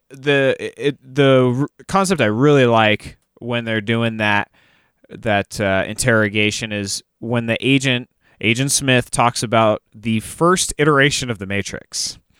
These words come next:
The first Matrix was a utopia that didn't work.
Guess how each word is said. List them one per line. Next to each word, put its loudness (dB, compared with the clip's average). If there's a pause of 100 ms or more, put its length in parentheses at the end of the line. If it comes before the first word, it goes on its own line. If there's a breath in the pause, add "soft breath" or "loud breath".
(600 soft breath)
The -10
first 0
Matrix -4
was -2
a 2
utopia -2 (240)
that -2
didn't -10
work. 0